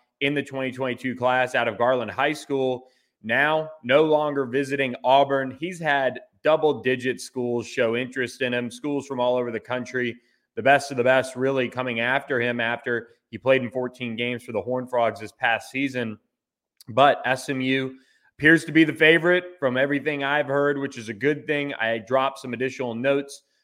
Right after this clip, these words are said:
at on the pony express dot com, so check those out as well if you're a subscriber to our website. Just ten dollars a month. It's well worth it,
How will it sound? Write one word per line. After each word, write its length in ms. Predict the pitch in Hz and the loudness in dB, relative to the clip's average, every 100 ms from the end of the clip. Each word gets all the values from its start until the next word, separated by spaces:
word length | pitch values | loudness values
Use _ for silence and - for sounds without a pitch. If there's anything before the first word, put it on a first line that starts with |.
| _ _ - | _ _ 2
at 240 | 156 180 - | 6 8 6
on 220 | 160 151 | 2 2
the 60 | |
pony 260 | 139 147 147 | -4 -4 -4
express 440 | 139 - 143 143 - | -6 -2 0 0 0
dot 300 | 135 123 - | 0 0 -2
com, 280 | 143 160 | -4 -4
so 160 | 151 123 | -6 -10
check 360 | - 143 135 139 | -2 -2 -2 -2
those 240 | 131 117 | -4 -2
out 280 | 113 117 120 - _ - | 0 0 -2 -8 _ -4
as 200 | 123 107 | -4 -2
well 340 | 110 127 131 | 2 4 4
if 80 | 120 127 | 0 -4
you're 140 | 120 | -8
a 40 | |
subscriber 520 | 107 104 - 117 117 120 | -8 -14 -4 -2 -2 -2
to 100 | 113 | -2
our 160 | 98 | -2
website. 600 | 98 123 127 - 120 117 117 _ _ _ | 0 0 0 -4 -2 -2 -6 _ _ _
Just 260 | 175 180 - | 0 0 0
ten 160 | 139 | -4
dollars 320 | 113 101 98 98 | -2 -4 -4 -8
a 40 | |
month. 260 | 101 101 98 | -8 -8 -10
It's 160 | 123 | -8
well 240 | 123 113 101 | 0 0 0
worth 280 | 110 110 | -4 -4
it, 120 | 113 | -6